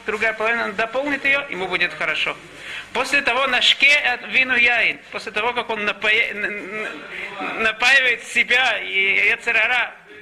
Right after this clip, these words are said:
вином, вынишкива ему,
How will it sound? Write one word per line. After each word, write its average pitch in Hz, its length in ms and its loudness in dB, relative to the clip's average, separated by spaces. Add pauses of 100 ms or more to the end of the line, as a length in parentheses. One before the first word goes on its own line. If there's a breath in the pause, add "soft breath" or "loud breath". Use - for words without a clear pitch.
(220)
вином, 254 440 -2 (2000)
вынишкива 247 600 2
ему, 214 320 -2